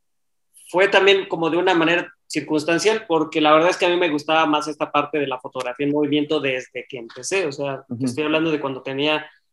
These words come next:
Speaker 1: dieciséis años, más o menos, ¿no? O sea, yo no sé por qué, pero tenía como cierta fascinación por, este, pues, las piezas audiovisuales, o sea, lo, lo, lo que se hacía en tele, lo que se hacía en cine, sobre todo,
Speaker 2: Ujú.
Speaker 1: ¿no? O sea, como que siempre me, me gustó.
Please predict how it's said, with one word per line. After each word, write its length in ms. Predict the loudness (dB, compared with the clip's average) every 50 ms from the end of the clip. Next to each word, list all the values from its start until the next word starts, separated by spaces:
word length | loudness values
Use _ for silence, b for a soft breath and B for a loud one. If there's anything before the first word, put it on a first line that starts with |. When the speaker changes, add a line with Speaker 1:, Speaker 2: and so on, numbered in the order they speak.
| _ _ _ -4
Speaker 1:
dieciséis 500 | -4 -4 -2 -4 -4 -2 -2 -2 0 0
años, 300 | -2 -2 -2 -2 -4 -4
más 160 | -6 -6 -6 -4
o 40 | -2
menos, 300 | -2 -2 -2 -2 -4 -6
¿no? 80 | -8
O 60 | -6
sea, 280 | -2 0 0 0 -2 -4 -14 _ _ _ _ _ _ -2
yo 240 | 2 4 4 4 2 -2 -16 -20 _ _ _ _ -14 -6
no 140 | -4 -2 -2
sé 100 | -2 -2
por 200 | 0 0 0 2
qué, 100 | 2 2
pero 260 | 4 4 2 0 0
tenía 300 | 2 2 2 2 2 0
como 180 | -2 -4 -4 -4
cierta 300 | -4 -4 -6 -4 -4 -4
fascinación 580 | -4 -6 -6 -8 -10 -8 -8 -6 -6 -6 -6 -2
por, 420 | 0 2 4 2 2 0 -2 -10 _ _ _ _ _ _
este, 920 | -2 0 0 0 0 -4 -10 -10 -6 -6 -6 -4 -4 -6 -8 -8 -12 -14 _ _
pues, 100 | -6 -4
las 140 | -4 -4 -2
piezas 320 | 0 -2 -2 -2 -2 -4 -2
audiovisuales, 560 | -2 0 0 -2 0 0 0 0 0 0 -2
o 80 | -2
sea, 220 | 0 2 2 2 2
lo, 300 | 0 -4 -10 -12 -10 -8 -6
lo, 460 | -6 -6 -4 -4 -4 -4 -4 -4 _
lo 120 | -4 -4 -4
que 80 | -4 -4
se 100 | -4 -4
hacía 180 | -2 -2 -2
en 120 | -2 -2 -2
tele, 260 | -2 -2 0 0 -2
lo 160 | -2 -4 -6
que 80 | -8 -8
se 100 | -8 -6
hacía 160 | -4 -2 -2
en 80 | -2
cine, 280 | 0 0 0 2 2 0
sobre 260 | -2 -6 -8 -8 -6
todo, 420 | -4 -2 0 0 0 0 -2 -6 -8
Speaker 2:
Ujú. 180 | -12 -8 -6 -4
Speaker 1:
¿no? 160 | -2 0 0
O 60 | 0
sea, 120 | 0 0 -2
como 140 | -2 -4 -4
que 100 | -4 -4
siempre 320 | -2 -2 -2 0 0 0
me, 300 | 0 0 -2 -2 -6 -10
me 140 | -12 -14 -14
gustó. 500 | -12 -14 -12 -8 -4 -4 -4 -4 -8 -14